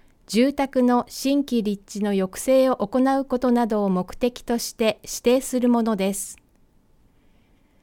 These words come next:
土砂災害とは、傾斜度が三十度以上の土地が崩壊する崖崩れ、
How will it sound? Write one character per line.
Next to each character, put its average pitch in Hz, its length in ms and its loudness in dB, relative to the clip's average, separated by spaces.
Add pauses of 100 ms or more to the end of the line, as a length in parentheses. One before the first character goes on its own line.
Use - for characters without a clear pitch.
(360)
土 220 120 -2
砂 285 160 0
災 302 260 0
害 240 240 0
と 208 180 -2
は、 180 300 -2 (840)
傾 262 280 2
斜 302 140 0
度 254 140 0
が 208 260 0
三 240 400 0
十 277 240 -2
度 269 160 2
以 277 140 0
上 254 240 2
の 214 140 -2
土 202 120 -4
地 208 160 -4
が 220 160 0
崩 208 220 2
壊 262 320 -2
す 247 200 -2
る 247 240 0 (260)
崖 233 300 0
崩 220 320 -2
れ、 185 260 -4